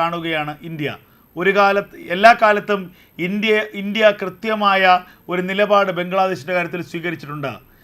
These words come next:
ബംഗ്ലാദേശിന് ഏത് ഘട്ടത്തിലാണോ ഒരു സഹായം ആവശ്യം വന്നത്, ആ ഘട്ടങ്ങളിലൊക്കെ തന്നെ ഇന്ത്യയുടെ കൃത്യമായ പിന്തുണ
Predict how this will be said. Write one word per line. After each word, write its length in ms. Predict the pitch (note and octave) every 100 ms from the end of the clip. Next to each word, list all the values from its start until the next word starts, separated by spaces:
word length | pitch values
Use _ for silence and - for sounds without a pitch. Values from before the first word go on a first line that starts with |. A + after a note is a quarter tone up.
| _ D#3
ബംഗ്ലാദേശിന് 600 | E3+ G#3+ G#3+ G#3+ G3+ G3+ G3+
ഏത് 120 | A3 G#3
ഘട്ടത്തിലാണോ 540 | G3 G3+ G3 F#3+ G3 G3+ - _ - F3+
ഒരു 120 | G3 G3+
സഹായം 440 | F#3 G3 G#3 G3 F#3
ആവശ്യം 340 | F#3+ F#3+ G#3 G3
വന്നത്, 260 | F#3 F3 F#3+ F3 - _ D#3
ആ 40 | F#3 F#3+
ഘട്ടങ്ങളിലൊക്കെ 600 | F#3 G3+ G#3 F#3+ F#3+ F#3+ F3+
തന്നെ 180 | F#3 F#3 - F3+
ഇന്ത്യയുടെ 460 | F#3 G3 F#3+ F#3+ F#3
കൃത്യമായ 500 | F3+ - F#3+ F3+ F3+ F3 -
പിന്തുണ 360 | F#3+ F#3+ G3